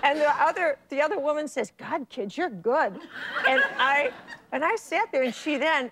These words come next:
lifted me up by the shoulders, and she exited me to the door, and she said, "Get, get out of here." And I, you know, and she thought that I was appalled by the manner in which she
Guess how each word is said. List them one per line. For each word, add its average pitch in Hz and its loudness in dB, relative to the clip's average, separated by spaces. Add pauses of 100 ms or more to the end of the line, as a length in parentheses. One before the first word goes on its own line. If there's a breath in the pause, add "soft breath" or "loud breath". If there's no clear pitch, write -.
lifted 285 -2
me 262 2
up 262 -2
by 240 -2
the 214 -2
shoulders, 220 -2
and 214 -6
she - -10
exited 285 0
me 240 0
to 233 2
the 220 -4
door, 214 0
and 233 -6
she 285 -4
said, 220 -2
"Get, - -10 (120)
get 339 2
out 247 4
of 196 -2
here." - -4 (360 loud breath)
And 254 2
I, - 0 (180)
you 269 2
know, 262 4
and 240 -2
she 359 -2
thought 240 0
that 233 0
I 226 2
was 247 0
appalled 240 -2
by 214 2
the 208 -2
manner 226 0
in 214 -2
which 220 -2
she 208 -4